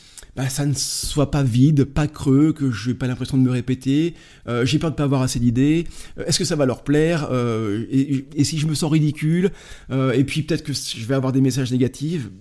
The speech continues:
négatifs. Bref, c'est évidemment plein de questions qui sont logiques, normales, légitimes, et j'espère qu'à travers ces quelques minutes qui, qui suivent là, je vais pouvoir vous aider, et en tout cas vous donner des pistes, et c'est le but, euh, pour que vous ne blo-, bloquiez pas sur cette première étape là de «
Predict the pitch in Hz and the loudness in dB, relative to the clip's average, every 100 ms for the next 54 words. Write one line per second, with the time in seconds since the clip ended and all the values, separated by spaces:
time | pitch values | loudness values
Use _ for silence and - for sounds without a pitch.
0 | 120 131 123 135 170 - - 175 - 131 | -6 -2 0 -2 -6 -10 -6 -6 -4 -8
1 | - 131 156 170 143 196 170 165 - 202 | -4 -2 -2 -4 -4 -6 -6 -6 -6 -6
2 | - 247 - 131 151 143 175 185 - 127 | -4 -6 0 2 4 2 0 -4 -4 -2
3 | 135 139 147 139 123 123 147 175 - - | -2 -2 -2 -2 -2 -4 -6 -6 -8 -12
4 | - - - _ 131 131 104 110 165 143 | -20 -20 -20 _ -2 -2 -6 -10 -6 -8
5 | - 117 127 - 123 104 - - - 117 | -6 -4 -4 -4 -4 -2 -4 -8 -2 2
6 | 165 160 120 113 - - 104 - 160 131 | 2 0 -4 -4 -4 -10 -10 -6 -4 -2
7 | 135 147 113 113 - 110 123 139 123 104 | -2 -2 -4 -6 -8 -8 -4 -2 -4 -8
8 | 113 117 104 123 151 151 - - - 113 | -8 -6 -2 -2 -2 -8 -20 -18 -10 -8
9 | 104 131 151 127 151 143 151 220 - - | -6 -6 -2 4 6 6 4 0 -4 -8
10 | - - 123 127 175 - - - - 120 | -12 -6 -2 -2 -4 -10 -20 -20 -8 -4
11 | 120 117 117 - - - 123 127 131 120 | -2 -2 -4 -8 -10 -4 0 2 2 2
12 | 247 254 127 208 - 165 160 180 - 131 | 0 0 0 0 0 -4 -4 -6 -6 -6
13 | 127 - - 175 202 165 156 170 - 147 | -6 -6 -6 -4 -4 -4 -4 -8 -6 -6
14 | 160 110 147 | -6 -2 -2